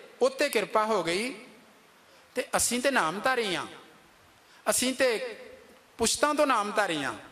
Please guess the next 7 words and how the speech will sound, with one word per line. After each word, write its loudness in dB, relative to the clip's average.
ਪ੍ਰਸਾਦ 0
ਸਿੰਘ -2
ਜੀ, 0
ਕਈ 0
ਵਾਰੀ 0
ਜੇ 0
ਸਾਡਾ 2